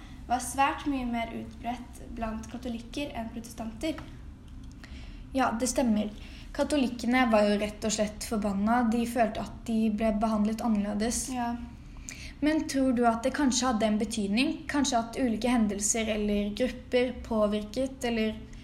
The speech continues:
Speaker 2: påvirker folks holdninger og handlinger i dag?
Speaker 1: Vet du hva? Jeg er faktisk litt usikker på hvordan det er i dag, men jeg er helt sikker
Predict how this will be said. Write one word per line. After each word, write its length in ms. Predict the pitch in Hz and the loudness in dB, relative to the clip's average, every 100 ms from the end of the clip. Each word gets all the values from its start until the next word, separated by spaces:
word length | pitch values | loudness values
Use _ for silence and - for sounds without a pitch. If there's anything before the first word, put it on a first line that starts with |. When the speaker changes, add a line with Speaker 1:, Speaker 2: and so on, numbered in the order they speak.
| - - | -14 -4
Speaker 2:
påvirker 480 | 269 247 247 247 262 | 0 2 2 0 -2
folks 320 | 254 240 - | 0 -2 0
holdninger 460 | 262 220 208 220 220 | 2 2 4 4 4
og 80 | 226 | 4
handlinger 500 | 220 202 208 202 226 | 4 4 2 0 -2
i 80 | 226 | 0
dag? 260 | 208 254 320 - - - - | 2 0 -4 -12 -14 -12 -6
Speaker 1:
Vet 140 | 254 | -2
du 60 | 254 | 0
hva? 320 | 277 349 - | 2 2 0
Jeg 140 | 320 339 | 2 2
er 120 | 359 | 2
faktisk 340 | 311 - - | -6 -8 -8
litt 180 | 311 302 330 | -8 -6 -4
usikker 420 | 285 - 220 226 | -4 -4 -8 -8
på 80 | 247 | -4
hvordan 420 | 254 233 220 214 | -4 -4 -6 -6
det 80 | 220 | -8
er 160 | 214 220 | -6 -4
i 40 | |
dag, 360 | 240 320 370 285 | 0 2 0 -2
men 400 | 262 269 262 254 | -4 -2 -2 -4
jeg 80 | 262 | -2
er 140 | 269 294 | -2 -2
helt 120 | 330 | -4
sikker 220 | 247 233 | -6 -8